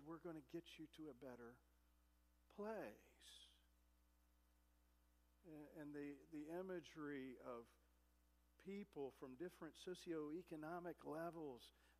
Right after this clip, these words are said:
ministering to one another. The church was present. It, it feels like a circus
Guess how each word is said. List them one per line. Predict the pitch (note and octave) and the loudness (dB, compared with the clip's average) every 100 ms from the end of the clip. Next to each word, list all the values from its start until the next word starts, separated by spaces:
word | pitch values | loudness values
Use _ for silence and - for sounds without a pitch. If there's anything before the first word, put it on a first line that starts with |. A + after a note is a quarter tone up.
| C#3+ | -6
ministering | D3+ E3 A3+ - - D3+ C#3 B2+ | 2 4 4 -2 -2 -2 -2 -4
to | C3+ | -6
one | B2 B2+ C#3 | -4 -4 -2
another. | E3+ A3+ C4 - C#3 - - - - - - - - - - - - - - - | -2 -2 -2 -4 -6 -12 -20 -20 -20 -20 -20 -20 -20 -20 -20 -20 -20 -20 -20 -10
The | D#3 | -8
church | D#3+ A3 B3+ - | 0 4 4 4
was | F#3 C#3+ - | -2 -2 -6
present. | A2+ G2 - B2 - - - - - - - - - - - - - - - - - - - - - - - - - - F3 | -8 -8 -10 -16 -20 -20 -20 -20 -20 -20 -20 -20 -20 -20 -20 -20 -20 -20 -20 -20 -20 -20 -20 -20 -20 -20 -20 -20 -20 -20 -18
It, | G#3 F3 | -10 -10
it | - - | -10 -4
feels | G3 G#3 F#3 F3 | 2 4 4 2
like | F3+ | -2
a | F3+ | -2
circus | - G#3 - F#3 | -4 -4 -4 -8